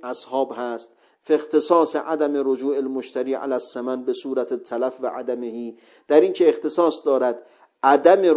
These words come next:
رجوع مشتری بر ثمن، یعنی اینکه مشتری نمی‌تونه رجوع کنه به غاصب ثمن رو پس بگیره، اختصاص دارد این عدم رجوع به صورت تلف،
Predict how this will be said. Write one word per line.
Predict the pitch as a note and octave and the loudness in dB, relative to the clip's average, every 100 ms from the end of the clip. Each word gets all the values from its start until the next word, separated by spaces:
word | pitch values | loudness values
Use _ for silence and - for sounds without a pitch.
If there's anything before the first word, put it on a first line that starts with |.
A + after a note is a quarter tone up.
| C#3+ | 4
رجوع | C3+ C#3 C#3 | 2 -4 -4
مشتری | C#3 C3 - C3 C3 | -4 -8 -6 -4 -4
بر | A#2+ C3 | -2 -2
ثمن، | A#2+ - A#2+ C3 C#3+ B2 G#2 _ _ _ _ _ | -2 -6 -2 0 0 0 -6 _ _ _ _ _
یعنی | B2 B2 | -2 2
اینکه | D3+ D#3 | 2 2
مشتری | D#3 C#3 - B2+ C3 | 0 0 -2 -2 0
نمی‌تونه | E3 F3 F3+ D3+ C#3+ C3+ B2+ G#2+ - _ _ | 2 2 2 0 -2 0 0 -4 -12 _ _
رجوع | A#2+ C3 C3 D#3+ | 4 6 6 2
کنه | C#3+ C#3 C3 | 2 -2 0
به | B2+ | 0
غاصب | - B2+ A#2 D3 | 2 2 2 0
ثمن | C#3+ - C3 C3 B2 | -2 -6 -4 -2 -2
رو | B2 | -6
پس | - B2 - | -6 -8 -6
بگیره، | C3 A#2 A#2 A#2+ C3 A#2 - - _ _ | -6 -6 -4 2 2 2 -4 -18 _ _
اختصاص | D#3+ D#3 F3 E3+ A3 G#3 - | 2 2 0 2 4 4 2
دارد | E3 D3 C3 A#2+ - | 2 4 2 -2 -6
این | G3+ A3+ | -4 -2
عدم | E3+ E3+ D3+ D3 C3+ | -2 0 2 2 2
رجوع | B2+ B2+ B2+ A#2+ | 0 0 -10 2
به | D3+ | 2
صورت | - C#4 C#4+ A#3 A3 | 4 4 6 10 8
تلف، | G#3+ - F#3 F3+ F3 F3 F3 F3 | 8 0 2 4 4 4 0 -2